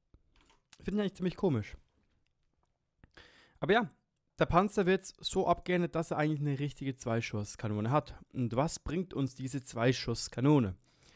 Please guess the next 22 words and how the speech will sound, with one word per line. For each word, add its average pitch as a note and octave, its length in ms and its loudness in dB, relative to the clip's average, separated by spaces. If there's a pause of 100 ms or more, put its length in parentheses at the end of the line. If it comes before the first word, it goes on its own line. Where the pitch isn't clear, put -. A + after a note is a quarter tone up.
(400)
Ich C3+ 100 0
habe G3 100 4
schon G#3+ 120 4
ein F#3 40 2
paar F3+ 140 2
Mal G#3+ 160 4
drüber F3 240 2
geredet, D#3+ 560 -2
es E3 300 -2
gibt - 380 -4 (300)
die - 160 -4
Idee, C#3 460 2
dass D3 240 -6
man C#3 360 -2 (580)
die - 160 -6
I E3 160 0
S D#3 240 2
vier E3+ 260 2
wieder D3+ 200 0
zurück D#3+ 280 0
auf C#3+ 140 -2
Stufe C3+ 540 0